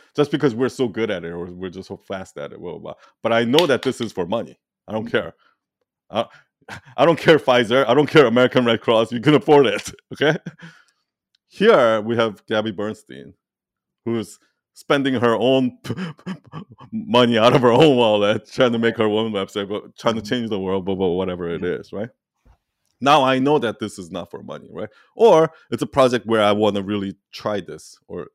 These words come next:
Speaker 1: try something new, passion. I know that it's not for money, right? And so I lose money on these projects, but it's okay 'cause this, this makes up for it. It's, I, I, I clearly draw a line between what are my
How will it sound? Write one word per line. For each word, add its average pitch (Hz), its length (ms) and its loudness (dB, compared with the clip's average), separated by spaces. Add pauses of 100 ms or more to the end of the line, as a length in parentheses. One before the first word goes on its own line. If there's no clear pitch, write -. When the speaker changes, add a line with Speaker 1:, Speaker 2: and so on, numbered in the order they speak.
Speaker 1:
try 110 160 -4
something 87 500 -14
new, 82 300 -16 (120)
passion. - 360 -16
I 104 100 -8
know 107 200 -8
that 87 160 -10
it's - 200 -20
not 95 200 -14
for 87 120 -16
money, 73 320 -16
right? 117 200 -10 (1700)
And 123 280 0 (320)
so 147 140 0
I 135 80 8
lose 165 280 2
money 135 260 4
on 113 180 0
these 117 160 -4
projects, 98 580 -4 (200)
but 123 100 0
it's 113 120 -6
okay 143 240 -4
'cause 92 260 -8
this, 104 360 -14
this 113 220 -8
makes 104 240 -10
up 151 180 -12
for 57 160 -14
it. - 200 -20
It's, - 240 -18
I, 120 280 2
I, 127 40 -4 (140)
I 127 80 -2
clearly 202 460 -2
draw 120 260 -2
a 104 40 -2
line 104 280 -2
between 95 280 -12
what 95 160 -4
are 104 80 -2
my 90 200 -8